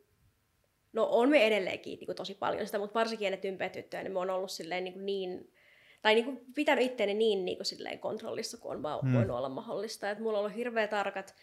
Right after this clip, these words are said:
Speaker 1: käsitykset siitä, että millainen on kunnon ihminen, mitä kunnon ihminen voi tehdä, mistä kunnon ihminen voi haaveilla, niinku, niinku mikä on hyveellistä,
Speaker 2: Hmm.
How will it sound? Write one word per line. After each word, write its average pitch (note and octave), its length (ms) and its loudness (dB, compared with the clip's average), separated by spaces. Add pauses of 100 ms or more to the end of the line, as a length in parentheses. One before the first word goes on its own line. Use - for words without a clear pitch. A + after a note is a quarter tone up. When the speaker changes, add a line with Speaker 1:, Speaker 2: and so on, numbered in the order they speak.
(300)
Speaker 1:
käsitykset G3+ 460 -4
siitä, F#3 360 -4
että F#3 180 -6
millainen F#3+ 340 -2
on F#3 60 -6
kunnon F#3+ 360 -4
ihminen, A3+ 460 -2
mitä G3 180 -4
kunnon F#3+ 340 -6
ihminen F3+ 300 -6
voi F3+ 120 -4
tehdä, F#3 200 -6
mistä F#3 240 -6
kunnon F#3+ 240 -8
ihminen F3 260 -8
voi - 120 -8
haaveilla, F#3 680 -4 (680)
niinku, - 240 -18 (1200)
niinku - 180 -18
mikä G3+ 320 -4
on F3 160 -6
hyveellistä, - 680 -6
Speaker 2:
Hmm. B2 300 0